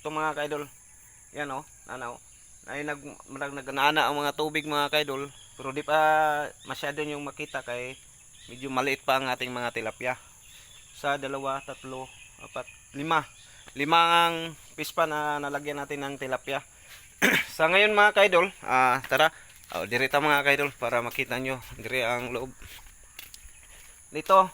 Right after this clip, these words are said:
may laman din na ano, mga tilapia. Yan oh, oh, makita man nimo nga muhulihok ang tubig. Oh, nana oh.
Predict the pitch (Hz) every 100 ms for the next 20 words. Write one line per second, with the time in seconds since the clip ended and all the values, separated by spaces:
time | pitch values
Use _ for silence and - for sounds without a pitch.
0 | - 143 147 156 165 160 165 156 156 156
1 | 151 151 139 143 135 135 143 139 151 151
2 | - - - - - - - - - 135
3 | 127 147 - - 123 143 - 117 143 151
4 | 151 151 151 151 147 147 127 - - -
5 | - - 135 143 143 143 156 151 131 147
6 | 160 160 147 151 - - _ 113 104 107
7 | 107 98 98